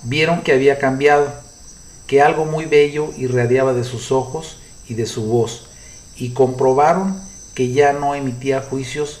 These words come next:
sobre nada ni nadie. Y aquí es donde, eh, al propio estilo de Miguel Ruiz,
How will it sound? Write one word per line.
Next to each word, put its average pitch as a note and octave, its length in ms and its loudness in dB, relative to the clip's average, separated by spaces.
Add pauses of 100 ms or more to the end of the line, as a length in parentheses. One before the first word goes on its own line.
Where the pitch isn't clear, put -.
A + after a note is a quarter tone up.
sobre A#2 400 -6
nada B2+ 460 -4
ni A2 120 -10
nadie. G#2+ 340 -8 (640)
Y C3 120 2
aquí F#3 480 0
es D#3+ 140 0
donde, A#2+ 880 0 (360)
eh, A2+ 440 -6
al A#2 220 -6 (580)
propio E3 280 2
estilo D#3 400 -2
de B2 100 0
Miguel A#2+ 340 2
Ruiz, C3+ 420 -2